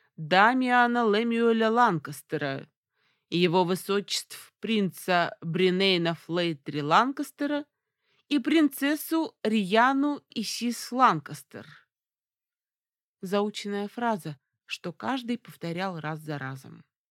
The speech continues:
Интересно, им не надоедает слушать это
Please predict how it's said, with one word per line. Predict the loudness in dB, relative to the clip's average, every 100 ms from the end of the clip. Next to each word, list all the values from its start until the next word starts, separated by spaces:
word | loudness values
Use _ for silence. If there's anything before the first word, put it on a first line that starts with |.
| _ _ _ _ _
Интересно, | -4 -2 0 -2 -2 -4 -8 -10 _ _ -4
им | 2 4
не | 4
надоедает | 2 2 0 2 0 0 -2
слушать | -6 -4 -4 -4 -8 -6
это | -8 -6 -10